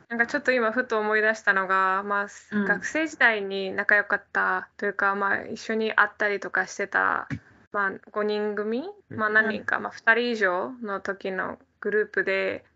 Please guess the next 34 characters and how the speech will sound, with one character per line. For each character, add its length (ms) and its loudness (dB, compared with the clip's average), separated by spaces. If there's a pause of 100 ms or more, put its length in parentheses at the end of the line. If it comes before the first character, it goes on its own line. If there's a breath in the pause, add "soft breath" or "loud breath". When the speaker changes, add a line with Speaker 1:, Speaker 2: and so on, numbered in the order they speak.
Speaker 1:
ま 60 2
あ、 20 6
な 60 6
ん 40 4
か 80 0
旅 160 0
行 260 -2
行 140 -6
く 220 0
み 140 -2
た 160 -4
い 80 -2
な、 400 2 (200)
Speaker 3:
う 80 -10
ん。 100 -10 (200)
Speaker 1:
あ 120 4
の、 100 -4
話 360 -2
が 100 2
出 100 0
た 120 2
時 240 -4
が 80 4
あ 60 4
っ 60 -18
て、 460 -4 (300)
ま 80 2
あ、 60 4
Speaker 2:
は 40 4
い 40 4
は 60 -6
い。 60 -2
Speaker 1:
私 140 -2
は 240 8